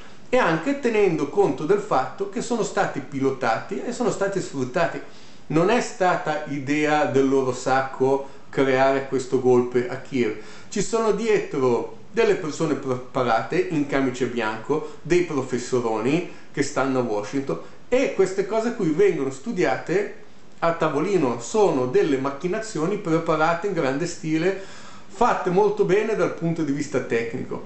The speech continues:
per cui la gente viene coinvolta e in maniera consapevole non sa di essere stata sfruttata,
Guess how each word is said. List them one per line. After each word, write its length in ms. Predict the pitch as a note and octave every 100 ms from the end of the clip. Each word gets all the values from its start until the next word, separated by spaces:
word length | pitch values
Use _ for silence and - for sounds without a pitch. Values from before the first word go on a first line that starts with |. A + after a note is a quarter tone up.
| -
per 240 | F3 E3
cui 600 | - A3+ F#3 C#3+ A#2+ A2+ - - - C3+
la 120 | D#3
gente 380 | A3+ G3+ D3+ C3+
viene 340 | G3 E3 C3
coinvolta 880 | F3 G3+ D#3 C3+ B2 - G#3 - - - - -
e 260 | C4 B3+
in 100 | F#3
maniera 500 | F3+ F3 A3 A3 D3+
consapevole 800 | - F3 F3 A#3+ - F3 G3 G#3+
non 180 | F#3 D#3+
sa 240 | D#3 A3 G#3+
di 100 | F3+
essere 300 | C#3+ D#3 C#3
stata 340 | - D3+ C#3+
sfruttata, 920 | B2+ - C4 - C3 A#2+ D#3 C#4+ -